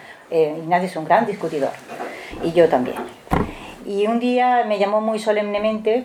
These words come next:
quien conoce a Ignacio sabe que es una persona solemne para las ocasiones, y me dijo, "Vas a escribir ese libro ya, porque lo tienes en tu cabeza, porque hace mucho tiempo ya que lo tienes en la cabeza,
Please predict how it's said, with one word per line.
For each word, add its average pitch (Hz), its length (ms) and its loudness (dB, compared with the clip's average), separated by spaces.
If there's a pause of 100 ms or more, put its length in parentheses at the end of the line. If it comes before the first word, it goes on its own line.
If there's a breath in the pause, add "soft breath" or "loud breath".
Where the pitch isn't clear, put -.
(140)
quien - 120 -8
conoce 170 300 -4
a - 20 -2
Ignacio 170 280 -4
sabe 170 200 -2
que 170 60 -6
es 160 100 -6
una 170 140 -4
persona 156 320 -8
solemne 185 480 0
para 170 160 2
las 156 120 -2
ocasiones, 180 600 -6
y 180 40 -8
me 170 100 -6
dijo, 160 260 0 (100)
"Vas 214 220 6
a 226 60 4
escribir 185 420 -2
ese 180 240 -6
libro 180 240 0
ya, 180 400 2
porque 185 240 0
lo 185 60 0
tienes 190 260 -2
en 190 140 -4
tu 185 80 -8
cabeza, 233 440 4
porque 208 220 0
hace 180 160 -6
mucho 196 260 -2
tiempo 202 240 0
ya 190 160 4
que 180 60 0
lo 180 80 4
tienes 196 260 -6
en 180 80 -4
la 180 80 0
cabeza, 190 420 0